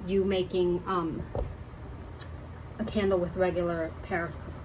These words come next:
paraffin wax, or however it's pronounced. So basically,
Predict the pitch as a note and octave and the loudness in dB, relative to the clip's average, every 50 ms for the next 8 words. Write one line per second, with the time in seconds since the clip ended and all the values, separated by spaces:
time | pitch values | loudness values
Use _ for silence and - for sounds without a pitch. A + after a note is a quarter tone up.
0 | - - - - - A3 G#3 G#3+ A3 A3 - - - A#3 A3+ A3+ A3+ A3+ A3+ - | -10 -10 -10 -6 -4 -2 0 0 0 -2 -2 -2 0 4 4 6 4 4 2 -2
1 | - - - - - - G3+ G#3 G#3 A3 B3 - - - - - - - - - | -6 -10 -12 -10 -8 -4 -2 0 0 0 -2 -4 -6 -10 -10 -10 -10 -10 -8 -6
2 | - F#3+ F3 E3+ - E3+ D#3+ D#3 D#3 F#3 F#3+ G3 G3 G3 - A3+ - - - - | -6 -4 -4 -4 -4 -6 -4 -2 0 0 0 0 0 -2 -2 -4 -4 -4 -2 0
3 | G#3+ G#3+ G#3+ A3 A#3 A3+ - - - - - - - - - - - - - - | 0 2 4 2 2 0 -2 -6 -8 -8 -8 -8 -6 -6 -8 -8 -8 -10 -10 -10
4 | - - - - - - - - - - - - - - - - - - - C4+ | -10 -10 -10 -10 -10 -10 -10 -12 -12 -12 -10 -10 -10 -10 -8 -8 -8 6 10 10
5 | B3+ B3 C4 B3 B3 - C4+ - - A#3 A3+ A3+ A3 A3 A3+ | 12 12 12 12 12 10 6 8 10 10 12 12 12 10 8